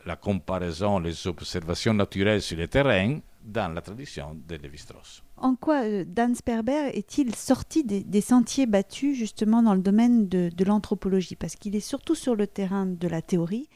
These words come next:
Speaker 1: Le grand changement qui a fait Dan Sperber, c'est aller dans, de, dans la tête des, des personnes, avec la notion de pertinence. Lui, il prend une idée qui, déjà,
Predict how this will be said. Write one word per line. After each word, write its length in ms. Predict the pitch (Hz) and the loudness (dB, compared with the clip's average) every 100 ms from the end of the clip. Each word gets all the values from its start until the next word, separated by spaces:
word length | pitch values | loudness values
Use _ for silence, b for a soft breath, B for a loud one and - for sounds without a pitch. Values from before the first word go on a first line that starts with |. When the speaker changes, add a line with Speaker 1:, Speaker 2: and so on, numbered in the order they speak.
| - | -14
Speaker 1:
Le 100 | 78 | -10
grand 320 | 87 113 135 | -2 0 0
changement 540 | - 95 98 98 95 | 0 0 0 0 0
qui 160 | - 85 | -2 -4
a 80 | 76 | -2
fait 160 | 104 | -4
Dan 320 | 80 76 98 | -4 0 0
Sperber, 640 | 92 - 78 69 69 67 98 127 - - | 0 -4 -4 -4 -8 -6 -6 -8 -14 -16
c'est 320 | - 117 80 - | -4 0 0 -2
aller 360 | 78 113 165 - | -2 0 0 -4
dans, 260 | 82 90 85 | -2 -2 -2
de, 120 | 82 | -6
dans 240 | 76 87 | -4 -2
la 120 | 92 76 | -2 -2
tête 340 | - 87 - | 0 0 -2
des, 200 | 76 73 76 - - - | -6 -6 -8 -10 -20 -18
des 120 | 67 | -14
personnes, 520 | - 67 - - 67 - - - - | -12 -10 -8 -10 -10 -16 -20 -12 -4
avec 380 | 92 123 127 | 0 0 0
la 100 | 90 | -4
notion 400 | 87 85 - 117 | -4 -4 -2 -2
de 120 | 120 95 | 0 -2
pertinence. 920 | - 104 92 92 80 67 76 - - - - b b b b b - - _ - - - | 0 -2 -2 -6 -6 -8 -12 -16 -16 -18 -20 b b b b b -20 -20 _ -20 -20 -2
Lui, 360 | 120 156 151 | 4 6 6
il 100 | 123 | 2
prend 340 | 101 120 131 127 | 2 4 4 4
une 200 | 113 107 | 2 0
idée 340 | 98 120 123 | 2 2 0
qui, 300 | - 101 92 - _ - _ | -2 -6 -6 -14 _ -20 _
déjà, 600 | 85 92 80 95 107 110 | -6 -2 0 2 2 0